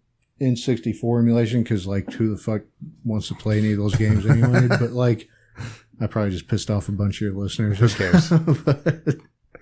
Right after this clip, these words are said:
Speaker 1: I, I'll go on record and saying I think the N sixty-four is one of the worst consoles ever made.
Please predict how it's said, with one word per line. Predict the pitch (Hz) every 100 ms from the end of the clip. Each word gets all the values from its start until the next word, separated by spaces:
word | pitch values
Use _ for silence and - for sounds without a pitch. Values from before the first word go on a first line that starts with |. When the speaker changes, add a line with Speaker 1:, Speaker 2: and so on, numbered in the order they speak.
| - - - -
Speaker 1:
I, | - 131 135 - _ - _ _ -
I'll | 123
go | 131
on | 147 139
record | 131 127 127
and | 120
saying | - 127 120
I | 120
think | 110 123 -
the | 110
N | 107
sixty-four | - 107 - 101 110 104 101
is | 82 - -
one | 110 107 104
of | 98
the | 101
worst | 95 104 104
consoles | - 104 104 - 107 104 101 - - - _ _ _ _ - - - - - -
ever | 117 117 123
made. | 127 131 139 139